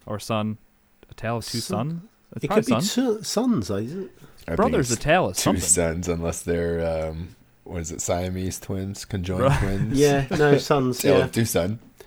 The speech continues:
Speaker 2: Slight typo there. Whoops. Um, yes, what a strange game.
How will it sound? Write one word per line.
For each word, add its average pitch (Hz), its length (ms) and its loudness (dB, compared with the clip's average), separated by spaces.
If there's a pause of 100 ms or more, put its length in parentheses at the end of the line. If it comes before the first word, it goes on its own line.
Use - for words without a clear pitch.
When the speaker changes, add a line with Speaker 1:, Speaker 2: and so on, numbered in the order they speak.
(220)
Speaker 2:
Slight - 1000 2
typo 127 440 6
there. 151 280 4
Whoops. 135 440 0 (180)
Um, 127 340 0 (1200)
yes, - 500 -2 (100)
what 196 260 -8
a - 20 -6
strange 185 560 0
game. 156 400 2